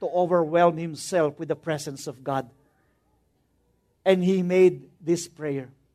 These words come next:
in Luke chapter twenty-two, verse forty-two, saying, "Father, if you are willing,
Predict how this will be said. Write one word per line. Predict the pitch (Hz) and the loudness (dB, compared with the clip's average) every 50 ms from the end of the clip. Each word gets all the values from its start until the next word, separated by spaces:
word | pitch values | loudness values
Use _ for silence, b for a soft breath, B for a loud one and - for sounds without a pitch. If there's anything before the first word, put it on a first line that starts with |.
| _ _ _ _ _ _ _ _ | _ _ _ _ _ _ _ _
in | 151 143 143 | -8 -2 2
Luke | 160 190 185 185 - | 4 4 4 2 -2
chapter | - - 190 175 - 180 165 | -6 -6 -6 -4 -2 -4 -4
twenty-two, | 170 - 170 170 165 165 143 - 156 131 | -4 -4 -6 -6 -6 -8 -10 -12 -12 -6
verse | 135 156 156 147 - - - - - _ _ _ _ _ _ _ _ _ _ | -4 -4 -4 -4 -6 -12 -16 -18 -20 _ _ _ _ _ _ _ _ _ _
forty-two, | 165 147 131 135 135 - 135 120 117 | -6 -6 -6 -6 -10 -16 -18 -18 -18
saying, | - - 190 175 165 156 156 151 | -12 -4 0 2 2 2 0 -2
"Father, | 135 - 175 202 226 220 - 220 220 214 208 208 - _ _ _ _ _ _ _ _ | 0 2 4 6 6 4 4 2 0 -2 -4 -6 -14 _ _ _ _ _ _ _ _
if | 143 135 - | -18 -16 -12
you | 165 165 170 170 170 | -8 -6 -4 -2 0
are | 151 156 170 180 180 | 2 4 4 4 2
willing, | 170 160 160 151 143 143 135 127 127 127 120 | 2 0 0 0 0 0 -2 -4 -10 -16 -20